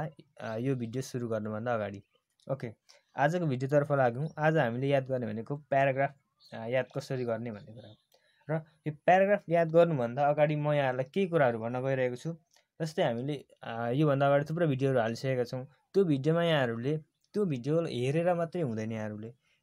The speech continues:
यदि त्यो भिडियो तपाईँहरूलाई, आ, राम्रो लाग्यो अथवा त्यसमा सिकाउन खोजिएको कुराहरू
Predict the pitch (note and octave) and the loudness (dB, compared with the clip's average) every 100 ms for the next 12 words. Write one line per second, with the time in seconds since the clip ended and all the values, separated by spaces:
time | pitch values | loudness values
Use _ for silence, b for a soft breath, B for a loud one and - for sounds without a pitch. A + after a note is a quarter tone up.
0 | _ C#3 F3 - G3+ G#3 C#3+ B2+ D3+ E3 | _ -4 -4 -4 -2 0 0 -2 0 2
1 | D#3+ C#3+ C3 D3 D#3+ - C3 B2 A#2+ C3 | 4 2 2 -2 -4 -8 -4 -2 0 2
2 | D3 D#3 D3+ C#3+ C#3+ D#3 _ _ - D3 | 2 4 4 2 0 -8 _ _ -6 -4
3 | D#3 - D#3+ - F3 D#3 - E3+ E3+ E3 | -4 -2 -6 -4 -6 -6 -4 -2 -2 -2
4 | D3 C3 D3 D3 D3+ C#3+ B2+ B2+ | -2 -2 -2 -2 -2 0 0 -2